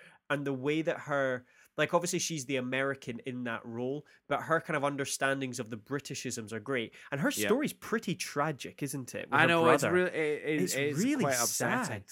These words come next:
Speaker 1: Yeah.
Speaker 2: Now, I think, I, I wonder,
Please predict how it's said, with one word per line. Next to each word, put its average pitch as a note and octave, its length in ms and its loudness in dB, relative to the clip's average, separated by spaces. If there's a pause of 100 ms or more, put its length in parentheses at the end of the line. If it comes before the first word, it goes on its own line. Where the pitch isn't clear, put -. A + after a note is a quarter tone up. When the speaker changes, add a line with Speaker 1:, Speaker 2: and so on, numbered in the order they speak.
(120)
Speaker 1:
Yeah. B2+ 140 -2 (120)
Speaker 2:
Now, E3 160 0
I A#3 260 -2
think, C3 720 -6 (340)
I, E3 240 -2 (140)
I F3 240 -4
wonder, E3+ 760 -6